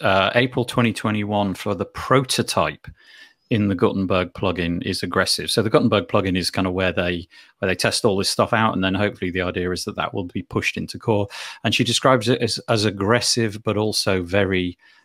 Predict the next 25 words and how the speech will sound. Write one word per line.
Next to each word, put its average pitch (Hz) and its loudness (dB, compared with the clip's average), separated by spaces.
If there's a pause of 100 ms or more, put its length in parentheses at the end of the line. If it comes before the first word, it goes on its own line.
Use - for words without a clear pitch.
(140)
very 95 2
attainable. 95 -2 (540)
When 185 6
you, 175 4
when 151 2
you 156 4
had 143 2
a 147 6
little 139 2
play 135 4
this 110 0
week, 92 -2
were 117 -2
there 131 2
any 131 6
sort 95 -2
of - -2
standout 117 2
things 113 -2
which - -8
made 98 -2
you 98 -4
think, 95 -4 (160)
"This 107 -2
is, 98 -2